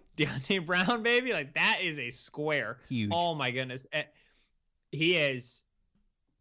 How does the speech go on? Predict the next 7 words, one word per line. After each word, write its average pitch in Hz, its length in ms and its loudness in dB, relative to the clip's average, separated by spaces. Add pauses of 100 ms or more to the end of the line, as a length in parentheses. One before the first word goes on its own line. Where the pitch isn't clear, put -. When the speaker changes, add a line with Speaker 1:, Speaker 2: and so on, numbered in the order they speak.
(120)
Speaker 1:
let's 170 300 -2
not, 170 340 -2
not 175 320 0
dissimilarly 160 580 -2
to 139 140 -2
Aaron 131 300 -4
Banks. 110 460 -4